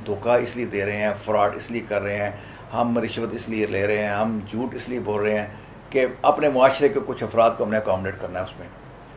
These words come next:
تو یہ اتنی ساری برائیاں اس، اے، کلیکٹیو ازم کی وجہ سے آ گئی ہیں کہ ہم ایک دوسرے کو سپورٹ کرنے کے لیے سسٹم کو بریک کرتے ہیں کہ اس کو آنے دو یار، یہ میرا رشتہ دار ہے، اس کو جانے دو، یہ میرا ملنے والا ہے،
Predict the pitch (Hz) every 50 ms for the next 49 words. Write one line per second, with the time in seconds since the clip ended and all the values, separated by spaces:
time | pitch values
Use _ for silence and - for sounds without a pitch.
0 | - - - - - - - - - - - - - - 220 254 247 - 240 -
1 | - 269 320 330 - - - - 262 196 160 165 156 147 175 190 185 185 - -
2 | 190 185 - - 190 190 180 156 - - - - - - - - - - - -
3 | - - - - 139 147 143 143 139 - 147 151 156 - - 202 208 - 156 -
4 | - 240 240 196 208 190 175 160 - - 151 123 113 120 127 143 120 98 92 101
5 | 120 - - - - - - - - - - - 143 147 151 - - 180 - -
6 | 185 180 196 185 - 180 - - - - 196 247 240 - 170 160 165 156 - 139
7 | 135 139 156 156 151 - 156 - 170 151 139 135 120 113 104 - 101 82 - -
8 | - - - - - - - - - - - - - - - - - - - -
9 | - - - - - - - - - - 143 143 139 135 135 135 135 - 170 165
10 | 170 185 185 180 185 196 190 196 180 165 151 147 147 147 147 143 135 135 127 127
11 | 113 - - 123 107 101 104 95 95 92 85 82 - - 143 139 - - 156 147
12 | 135 123 131 127 131 135 127 123 123 120 117 113 110 110 107 110 107 107 98 92
13 | 95 104 107 104 98 92 95 95 87